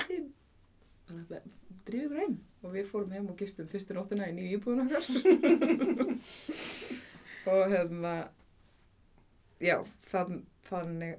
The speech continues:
að, já. Og í kjölfarið af þessu náttúrulega barnið fæðist, ég er ekkert búin að sofa í marga daga, sem er örugglega mjög algengt. Eh, og bara er náttúrulega bara í einhverju rugli,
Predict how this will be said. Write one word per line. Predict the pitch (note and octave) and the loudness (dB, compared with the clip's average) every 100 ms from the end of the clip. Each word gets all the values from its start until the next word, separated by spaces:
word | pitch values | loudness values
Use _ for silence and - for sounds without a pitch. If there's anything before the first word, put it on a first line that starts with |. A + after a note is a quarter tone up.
| - | -8
að, | G3+ G#3 G#3 - - | -6 -4 -6 -12 -10
já. | D#3+ - - - - | -10 -10 -20 -20 -8
Og | E3+ D3 | -4 -4
í | |
kjölfarið | F#3 G#3+ A3+ - G#3 F#3+ | 0 2 2 0 2 2
af | F#3 | 2
þessu | G#3 G3+ - - G3+ | 0 0 -4 -2 0
náttúrulega | G3+ G#3 G3+ | 0 0 0
barnið | G3 F#3 F3+ | -2 -4 -4
fæðist, | A3 G#3+ A3 A3 | 0 2 2 0
ég | F#3+ - | -2 -2
er | |
ekkert | G#3 - G3 | -2 -4 -4
búin | - - | -6 -12
að | |
sofa | - A3 G#3 | -2 0 0
í | F#3+ | -2
marga | F#3+ F#3+ | -6 -4
daga, | G3 G3 F#3+ F#3+ | -4 -2 -2 -4
sem | E3 | -8
er | D#3 | -6
örugglega | D#3+ E3 D#3+ | -6 -6 -8
mjög | E3+ F3 - | -6 -6 -6
algengt. | E3+ F3 - E3+ - - - - - - - - - - - - - - _ - _ - - | -8 -8 -8 -10 -12 -20 -20 -20 -20 -20 -20 -20 -20 -20 -20 -20 -20 -20 _ -20 _ -20 -10
Eh, | E3+ E3 D#3+ D#3+ - - - _ _ - _ - | -6 -4 -2 -2 -4 -12 -20 _ _ -20 _ 0
og | E3+ D#3+ | 0 2
bara | D#3+ D#3 | 2 4
er | E3 | 4
náttúrulega | E3+ E3 | 0 -4
bara | D#3+ | -4
í | E3 | -4
einhverju | E3+ F3+ | -4 0
rugli, | F#3+ G3+ - G#3 | 0 0 2 2